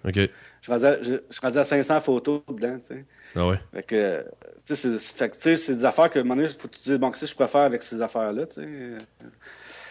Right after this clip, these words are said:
Speaker 2: Fait que, il faut que tu t'y informer, hein. C'est
Speaker 1: Ouais.
Speaker 2: le fun, moi, j'aime ça, la techno, de toute façon.
Speaker 1: Ouais, juste que,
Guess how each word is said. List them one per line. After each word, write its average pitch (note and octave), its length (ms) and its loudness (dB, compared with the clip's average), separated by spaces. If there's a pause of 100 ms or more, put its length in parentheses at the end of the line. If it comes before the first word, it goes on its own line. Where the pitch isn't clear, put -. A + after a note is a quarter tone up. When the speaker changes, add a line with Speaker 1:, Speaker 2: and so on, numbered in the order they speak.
(240)
Speaker 2:
Fait - 120 -4
que, - 120 -4
il G2 60 -2
faut - 120 0
que A#2+ 60 0
tu - 60 -4
t'y C3 100 4
informer, B2 560 4
hein. E3 140 -14 (300)
C'est A#2 100 8
Speaker 1:
Ouais. B2 80 12
Speaker 2:
le B2 60 8
fun, C#3+ 120 6
moi, E3+ 140 -2
j'aime C#3 140 2
ça, E3 120 -2
la D#3 60 -4
techno, C3 280 -6
de C3+ 40 -12
toute - 100 -20
façon. - 240 -20 (380)
Speaker 1:
Ouais, C3 420 8
juste B2 220 2
que, D#2+ 360 0